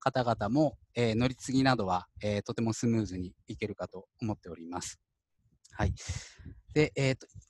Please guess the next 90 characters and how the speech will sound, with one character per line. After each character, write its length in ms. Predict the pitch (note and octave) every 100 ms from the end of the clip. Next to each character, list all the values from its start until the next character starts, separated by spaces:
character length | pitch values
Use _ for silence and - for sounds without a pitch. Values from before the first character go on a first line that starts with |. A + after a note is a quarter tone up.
| _
就 240 | - G#3+ A#3 -
航 220 | B3 B3
な 120 | B3
ん 40 |
で 60 | F#3
す 60 | -
け 80 | B2+
れ 80 |
ど 80 | B2
も、 240 | C#3 C#3+ - -
え 200 | C3 C3+
ー、 40 | D3
成 200 | G#3 A3+
田 100 | A3+
メ 100 | A#3
キ 120 | A#3
シ 100 | -
コ 180 | - A3
シ 140 | -
テ 100 | -
ィ 140 | G#3+ G#3
間 260 | D3 B2+
は、 220 | C3+ D#3 -
え 200 | A2+ G#2+
ー、 20 |
毎 220 | C#3 F#3+
日 220 | G#3+ G#3+ A3
就 220 | - G#3
航 280 | - A2 -
し 80 | -
て 100 | B2+
る 120 | C3
ん 60 | A#2+
で 80 |
す 100 | G#2
け 80 | -
れ 80 | G#2
ど 100 | A#2+
も、 200 | E3 C3 - - - -
え 180 | C#3+ C#3+
ー、 20 |
現 220 | F3+ B3
在 160 | D#3 G#2
で 80 |
す 100 | F#2+
ね、 200 | D3+ D3+ - -
え 380 | B2 B2 B2 A#2+
ー、 20 |
ま 80 | D#3
あ、 20 |
コ 120 | E3 F3
ロ 60 |
ナ 80 | D3+
の 100 | A#2
影 180 | A2+ A#2+
響 200 | - B2
も 120 | A#2+
あ 40 |
り 100 | A#2+
ま 120 | C3 C3+
し 140 | -
て、 80 | C#3
七 200 | - F#3+
月 220 | F#3+ -
い 60 | B3+
っ 20 | -
ぱ 120 | D#3+
い 40 |
ま 120 | B2
で 100 | G#2
は、 180 | F#2 G2+ - - -
え 100 | A#2
ー 20 |
と、 120 | B2
運 240 | C3+ C#3
休 200 | - C#3
と 100 | C3+
い 80 | C#3
う 80 | C#3
形 360 | C#3 C#3 - C#3
に 80 |
な 120 | C3+ C3
っ 40 | - _ _ -
て 220 | E3 -
お 60 | -
り 120 | G#2
ま 180 | F2 G#2+
す。 220 | - - - - - - _
は 160 | -
い。 80 | A2